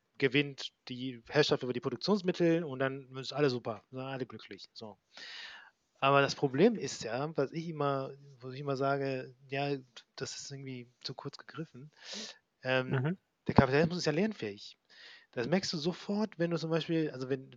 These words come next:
Speaker 1: es geht mir immer so, ich denke mal an diese Work-Life-Balance-Geschichte, ne? Die Leute haben immer
Speaker 2: Mhm.
Speaker 1: geheult, die haben keine Work-Life-Balance. Äh, was hat der Kapitalismus, sag ich mal, oder die Konzerne gemacht? Die haben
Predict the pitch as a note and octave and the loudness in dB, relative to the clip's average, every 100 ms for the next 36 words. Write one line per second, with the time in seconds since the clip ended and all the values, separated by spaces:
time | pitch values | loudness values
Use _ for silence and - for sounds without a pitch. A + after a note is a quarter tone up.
0 | C#3 C3 - E3 F3+ G3 B2+ B2 C#3 C#3+ | -14 -4 0 0 2 0 0 0 -2 -2
1 | - E3 E3+ E3 D3+ C#3+ C#3 C3+ C3 B2+ | -4 -6 -2 -2 -2 -2 0 2 0 0
2 | C3+ C3+ C#3+ D#3+ - A#2 A2+ - - G#2+ | 2 4 4 4 2 -2 -2 -8 -10 -10
3 | G#2+ G#2+ D#3 F#3+ _ _ _ _ - C3 | -14 -6 -6 -6 _ _ _ _ -10 -2
4 | C3+ E3+ E3+ D3+ E3+ G3 D3+ D#3 D3 D#3+ | 4 4 4 0 8 10 10 8 10 12
5 | E3 E3+ - - - - _ F3+ C#3 C#3+ | 10 8 -4 -20 -20 -20 _ 2 2 4
6 | D3 C3+ A#2+ C#3 C#3 G2 G2+ G2+ - - | 4 4 4 2 2 -4 -6 -10 -18 -20
7 | - - - - - _ _ _ _ B2+ | -20 -18 -18 -18 -20 _ _ _ _ -6
8 | B2 C3 D3+ D3+ D3 C#3 C3 - C3+ C3+ | -2 4 6 6 8 8 8 6 8 10
9 | C3+ F3 F3 F3+ D#3+ D#3+ D#3+ D#3+ D#3+ C3+ | 10 8 4 4 6 6 4 4 4 4
10 | C3 - C#3 C3 D3+ D3 B2+ C3+ G3 - | 2 0 0 2 2 2 0 0 4 2
11 | - - - - _ - C3 B2+ C3 E3+ | 2 -14 -20 -20 _ -10 -2 2 2 0
12 | F#3 | -6